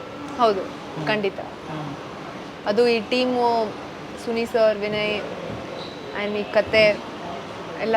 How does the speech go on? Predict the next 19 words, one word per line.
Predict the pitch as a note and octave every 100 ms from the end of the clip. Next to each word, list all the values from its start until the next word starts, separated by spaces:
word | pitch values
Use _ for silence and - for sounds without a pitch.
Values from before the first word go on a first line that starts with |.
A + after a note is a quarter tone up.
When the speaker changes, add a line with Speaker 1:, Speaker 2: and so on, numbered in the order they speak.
| A3
Speaker 1:
ಒಂದು | G3+ G3+ G3 F#3+ G3 - - - - - - - - -
ಬ್ಲೆಸ್ಸಿಂಗ್ | G3+ G#3+ A#3+ A3+ A3
ಥರ | G3+
ಇದೆ. | G3+ F#3+ G3+
Speaker 2:
ಹ್ಮ್, | G#3 - - E3 D#3+
ಹ್ಮ್. | C#3+ D3+ C#3+ D3 - - - - - - - -
ನೀವು | F#3 F#3
ಫಸ್ಟ್ | F3 F3+ B3
ಸಿನಿಮಾದಲ್ಲೂ | A#3+ A#3 G#3
ಅಷ್ಟೇ, | - E3+
ವಿಕ್ರಮಲ್ಲೂ | D#3+ G3+ G#3+ G#3 G3
ಅಷ್ಟೇ, | - A#3+
ಇಲ್ಲೂ | F#3 F#3+
ಅಷ್ಟೇ, | E3+ E3 F#3 - - - -
ಒಂದು | F#3
ಪರ್ಫಾರ್ಮೆನ್ಸ್ | F3 E3+ A3 A3 A3+ G3
ಓರಿಯೆಂಟೆಡ್ | F#3 F#3 G3
ಕ್ಯಾರೆಕ್ಟರ್ | E3+ D#3+ D3 F#3+
ಮಾಡಿದ್ದೀರಾ. | E3 F3 E3